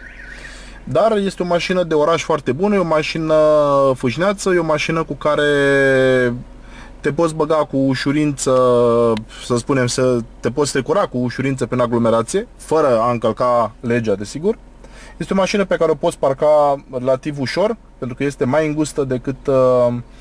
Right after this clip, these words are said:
mai îngustă și mai scurtă decât, uh, și decât Loganul modelul nou și decât, uh, Kia Sportage. Dotată cu senzor de parcare și pe față și pe spate, sunt niște versiuni care au și cameră de marșarier.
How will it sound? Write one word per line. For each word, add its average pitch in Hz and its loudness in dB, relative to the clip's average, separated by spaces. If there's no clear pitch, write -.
mai 127 2
îngustă 143 0
și 131 -6
mai 127 0
scurtă 139 -2
decât, 113 -4
uh, 110 2
și - -8
decât 147 -2
Loganul 139 2
modelul 131 0
nou 135 0
și 131 -6
decât, 131 -6
uh, 123 2
Kia 123 0
Sportage. 147 -4
Dotată 175 -2
cu 151 -6
senzor 147 0
de 139 0
parcare 135 0
și - -8
pe 131 -2
față 131 -2
și 120 -12
pe 117 -2
spate, 214 -2
sunt 185 -4
niște 165 -4
versiuni 151 -2
care 131 2
au 135 2
și 127 -6
cameră 214 0
de 135 -4
marșarier. 135 2